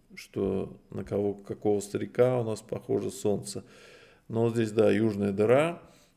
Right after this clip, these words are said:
м, получается, здесь вот глаз один,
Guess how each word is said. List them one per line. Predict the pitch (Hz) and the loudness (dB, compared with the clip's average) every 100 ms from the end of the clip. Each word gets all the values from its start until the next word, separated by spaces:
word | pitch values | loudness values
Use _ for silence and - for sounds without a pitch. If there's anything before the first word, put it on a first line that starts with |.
| _ | _
м, | - 107 104 | -12 -8 -8
получается, | 104 110 104 110 107 101 - - 104 98 98 98 98 95 | -4 -2 -2 0 0 0 -4 -4 0 0 0 0 -2 -4
здесь | 98 110 139 - | -4 -2 -2 -4
вот | 113 - | -6 -6
глаз | - 104 107 - | 2 6 6 4
один, | - 104 123 113 | 0 0 -2 -4